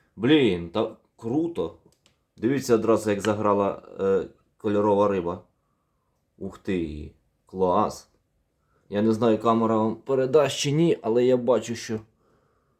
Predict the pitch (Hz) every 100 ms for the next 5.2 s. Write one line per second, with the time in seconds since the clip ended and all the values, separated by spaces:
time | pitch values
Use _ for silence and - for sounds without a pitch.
0 | _ _ _ _ _ - 113 110 131 131
1 | 117 - 110 110 107 110 117 113 110 110
2 | 110 - _ _ _ _ _ - 101 -
3 | 110 - 135 143 139 _ _ _ _ _
4 | _ _ _ - - 117 113 - 104 92
5 | - 92